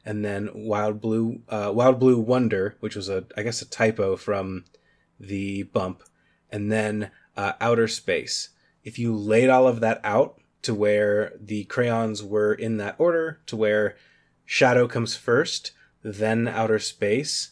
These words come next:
then Wild Blue Wonder, we can find the one that is before Wild Blue Wonder in that order, which turned out to be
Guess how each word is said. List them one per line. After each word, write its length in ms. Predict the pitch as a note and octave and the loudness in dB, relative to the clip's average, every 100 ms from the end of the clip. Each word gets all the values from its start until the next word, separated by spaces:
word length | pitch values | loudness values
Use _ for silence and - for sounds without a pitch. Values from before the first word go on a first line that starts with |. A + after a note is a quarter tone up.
| _ - | _ -10
then 480 | G#2 G#2+ G#2+ G#2+ | -2 0 2 2
Wild 360 | G2 G2+ A2 A2 | 2 2 2 0
Blue 200 | A2 A2 | -2 -2
Wonder, 500 | G2+ G2+ A2+ F3+ F#3 _ _ _ | -2 0 0 0 -2 _ _ _
we 120 | B2 A#2 | -4 -2
can 140 | G#2+ | -2
find 360 | - B2 C3+ D3 | 2 2 4 2
the 60 | |
one 240 | B2 A#2 A2+ | 2 2 2
that 100 | G#2 | 0
is 140 | G2+ | -2
before 520 | G#2 - - C#3+ C3+ | -6 -4 4 6 6
Wild 360 | A2+ G#2+ G2 F#2+ | 6 4 0 -2
Blue 160 | G2+ | -4
Wonder 360 | F#2+ G2 F#2+ F#2 | -2 -4 -2 -4
in 220 | - G#2 | -4 -6
that 220 | F#2+ F#2 - | -6 -6 -4
order, 400 | G2+ B2 A3 - _ - - - | -2 0 -2 -4 _ -20 -20 -10
which 240 | G#2+ - - | -8 -8 -8
turned 340 | - F#3+ G#3+ | 2 4 4
out 300 | A2+ G2+ - | 4 2 -4
to 140 | - B2+ | -6 -4
be 480 | A2+ G2+ G2+ G2+ | -2 -2 -2 -6